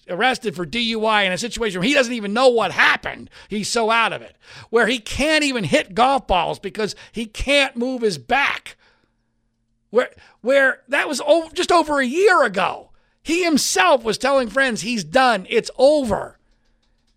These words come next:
And at the age of forty-two, for him to come back and potentially win the P G A Tour Championship. And there's even a chance, as insane as this is, he could win the whole FedEx Cup with a little bit of luck. It's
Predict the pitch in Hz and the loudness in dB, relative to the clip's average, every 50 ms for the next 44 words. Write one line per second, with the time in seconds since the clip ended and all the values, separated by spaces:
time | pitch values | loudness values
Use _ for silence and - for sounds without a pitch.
0 | _ _ _ _ - 233 226 214 214 233 254 294 320 311 254 254 220 - - 277 | _ _ _ _ -4 -4 -4 -2 -2 0 0 2 2 2 2 0 0 -2 -2 -2
1 | 294 285 277 262 226 185 - 247 269 247 185 202 226 240 240 220 208 - - 240 | -2 -2 -2 -4 -6 -6 -6 -4 -4 -4 -4 -4 -4 -2 -2 -2 -4 -4 -4 -2
2 | 294 302 285 277 262 240 226 202 - - - - _ - 226 226 220 208 202 165 | -2 -2 -2 -2 -4 -4 -4 -6 -8 -12 -20 -20 _ -6 -2 -2 -2 -2 -2 -4
3 | 208 202 - 233 277 330 339 - - 226 214 208 185 175 233 269 277 269 254 233 | -6 -6 -2 0 0 0 0 -2 -4 -4 -4 -4 -4 -2 0 2 2 2 2 0
4 | - - - _ - 208 208 208 - 285 330 339 269 226 285 269 262 233 - - | -4 -8 -16 _ -2 -2 -2 -2 -2 -2 -2 -2 -2 -2 -4 -4 -2 2 4 4
5 | 262 302 285 254 - - - 349 392 392 - - 190 156 147 135 - 147 120 - | 6 8 8 6 6 2 -2 0 0 0 -2 -4 -6 -8 -10 -10 -10 -12 -14 -14
6 | - 196 - - 302 320 320 330 294 427 523 539 523 523 339 285 277 - - - | -14 -12 -6 -4 -2 0 0 4 6 6 8 8 6 4 0 -2 -4 -2 -4 0
7 | - 523 539 508 - 254 220 214 214 - 302 277 339 294 285 - - 381 381 415 | 2 4 4 4 2 0 -2 -2 -2 -4 -6 -6 -6 -8 -10 -8 -4 -2 0 0
8 | 427 359 285 269 381 381 359 - - 190 175 - - - - - 349 427 - 403 | 0 -2 -4 -6 -6 -6 -6 -6 -6 -6 -6 -8 -12 -12 -6 -2 -2 0 2 2
9 | 453 349 339 349 359 349 339 320 269 - 220 320 339 381 - - - 370 370 370 | 2 2 0 -4 -4 -4 -2 0 0 2 4 6 6 6 4 0 -2 0 0 0
10 | 349 311 247 - - - - 427 480 480 - 185 - - _ _ _ _ _ _ | 0 -2 -4 -6 -8 -4 2 4 4 4 4 0 -6 -18 _ _ _ _ _ _
11 | - 254 262 262 277 294 330 330 311 294 294 277 262 247 285 339 330 - - - | -6 -4 -2 -2 0 0 0 0 0 2 2 2 4 4 4 2 2 0 -4 -10
12 | - - - _ _ _ _ _ _ _ _ _ _ _ _ _ _ _ _ _ | -16 -20 -20 _ _ _ _ _ _ _ _ _ _ _ _ _ _ _ _ _
13 | _ _ _ _ _ _ _ _ _ _ _ _ _ - 247 226 202 190 - | _ _ _ _ _ _ _ _ _ _ _ _ _ -4 -2 0 0 0 -2